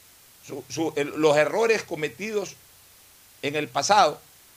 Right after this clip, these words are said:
no volverlos a cometer. No volverlos a cometer. Eso es lo importante de la historia.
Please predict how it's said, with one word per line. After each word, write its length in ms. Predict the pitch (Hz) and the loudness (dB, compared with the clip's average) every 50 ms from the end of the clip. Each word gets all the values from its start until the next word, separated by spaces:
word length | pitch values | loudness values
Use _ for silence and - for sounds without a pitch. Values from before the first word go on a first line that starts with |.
| _ _ _ _ _ _ _ _ _ _ _ _ _ _ _ _ _ _ _ _ _ _ _ _ _ _ _ _ _ _ _ _ _ _ _ _ _ _ _ _ _ _ _ _ _ _ _ _ _ _ _ _ _ _ | _ _ _ _ _ _ _ _ _ _ _ _ _ _ _ _ _ _ _ _ _ _ _ _ _ _ _ _ _ _ _ _ _ _ _ _ _ _ _ _ _ _ _ _ _ _ _ _ _ _ _ _ _ _
no 140 | 143 170 185 | -2 0 2
volverlos 440 | 185 180 165 170 175 175 170 151 156 | 2 0 0 0 -2 -2 -2 -6 -6
a 60 | - | -8
cometer. 420 | - 135 120 113 123 127 95 - - - _ _ _ _ _ _ _ _ _ - _ _ _ _ _ _ _ _ _ _ _ _ _ _ _ _ | -8 -8 -10 -10 -10 -10 -12 -14 -14 -20 _ _ _ _ _ _ _ _ _ -20 _ _ _ _ _ _ _ _ _ _ _ _ _ _ _ _
No 120 | 139 170 226 | -2 2 4
volverlos 420 | 220 214 190 196 196 185 180 143 | 4 4 2 0 -4 -4 -4 -6
a 40 | 139 | -6
cometer. 440 | 131 131 123 117 113 - - 87 - - _ _ _ _ _ _ _ _ _ _ _ _ _ | -8 -10 -12 -12 -12 -12 -14 -18 -18 -18 _ _ _ _ _ _ _ _ _ _ _ _ _
Eso 180 | - 202 196 233 | -4 0 0 0
es 40 | 208 | 0
lo 60 | 208 | -2
importante 460 | 190 - 156 - - 170 165 160 156 | -4 -6 -6 -6 -6 -10 -10 -6 -8
de 80 | 147 135 | -6 -6
la 60 | 127 | -8
historia. 340 | 117 - 135 120 95 - | -10 -8 -8 -8 -8 -8